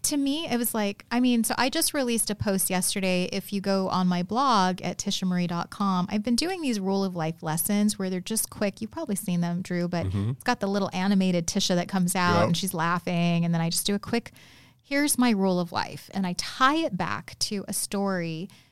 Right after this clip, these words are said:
Speaker 1: from, you know, the last couple of years. And the one that I just released was really about, it was Rule of Life number ninety-one, if anyone's listening and wants to go check it out. But it really is about the history of Social Connect and what was my breaking point
Speaker 2: Mm.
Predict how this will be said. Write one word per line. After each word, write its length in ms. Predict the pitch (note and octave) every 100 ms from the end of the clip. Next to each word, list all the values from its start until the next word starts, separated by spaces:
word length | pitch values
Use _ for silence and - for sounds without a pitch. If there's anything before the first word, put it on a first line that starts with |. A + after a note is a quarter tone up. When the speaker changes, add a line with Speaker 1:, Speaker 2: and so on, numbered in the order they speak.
| _ _
Speaker 1:
from, 340 | - A#3 G#3
you 80 | G#3
know, 120 | G#3
the 80 | F#3+
last 400 | F#3+ F#3 G#3 -
couple 280 | - A3 G3+
of 120 | F#3
years. 600 | F3 E3 F3 C4 D#4+ - - - - _
And 320 | A#3+ A3+ A3 G#3 _ - _ _
the 120 | A3+
one 200 | A#3 C4+
that 100 | F4
I 100 | C#4+
just 400 | G3 - G3+ -
released 480 | G#3 G#3 D#4+ D4 -
was 220 | G3+ G3+
really 320 | G3 A3+ D4 G#3+
about, 320 | F#3 F3 F3+
it 40 |
was 140 | F#3+ F3+
Rule 180 | G#3+
of 80 | C#4+
Life 220 | A#3 G3+
number 220 | G3+ F#3 F#3
ninety-one, 520 | E3+ F3+ G3 E3 E3
if 120 | E3+
anyone's 260 | F3 F3 F3
listening 300 | F3 E3+ E3
and 80 |
wants 180 | E3 E3+
to 80 | F#3+
go 80 | E3+
check 240 | - F3
it 80 | G3
out. 240 | C#4+ E4
But 100 | A#3+
it 80 | A3+
really 360 | G#3+ C#4+ D#4+ -
is 160 | A3 A3+
about 300 | G#3 F3+ -
the 60 |
history 420 | F3 G#3+ - A3+
of 80 | F#3
Social 400 | - F#3 G3 G3+
Connect 420 | - F#3 F3 -
and 100 | F3+
what 160 | F#3 F3+
was 200 | A#3 A3
my 160 | G3+ F3
breaking 580 | F3 E3+ E3+ E3+ D3+
point 480 | D#3+ - A2+ - -
Speaker 2:
Mm. 200 | F#2+ F#2